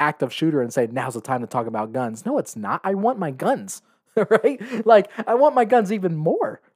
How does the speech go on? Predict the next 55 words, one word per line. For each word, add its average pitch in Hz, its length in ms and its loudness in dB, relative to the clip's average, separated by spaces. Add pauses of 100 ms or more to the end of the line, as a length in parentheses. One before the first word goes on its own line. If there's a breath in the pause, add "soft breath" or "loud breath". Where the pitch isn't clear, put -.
when, 175 300 0
when, 165 240 2
you 170 100 0
know, 139 180 2
people 156 300 2
are 143 60 6
shooting 147 300 0
up 139 160 -2
places, 120 440 -2
you 165 100 0
know? 175 160 4
Like, 220 220 4
I 233 120 2
don't 285 160 2
get 285 160 0
it. - 140 -4
These 170 180 0
guys 220 180 2
are 202 80 0
idiots. 160 240 -4
But 170 160 0
now 226 280 2 (400 soft breath)
they, 220 120 4
they 208 100 0
have 269 140 4
this 247 120 -4
idea 143 380 0
that 120 240 -4
they 139 100 -2
can 131 240 -16
get 208 200 -6
him 185 200 -6
prosecuted 120 800 -6
on 92 120 -10
something - 380 -12 (1300 loud breath)
and 135 180 -2
that 131 120 -6
they 180 80 4
could 185 160 -2
just - 180 -6
disqualify 143 760 4
him 101 380 -8
from 120 160 -2
being 131 100 2
able 123 120 4
to 117 40 2
run 113 280 -2
for 104 180 -4
office, 113 480 -4 (640)
they - 100 4
could 113 80 -6
just 117 160 -8
solve 104 180 -2
the 95 80 -8
problem, - 360 -14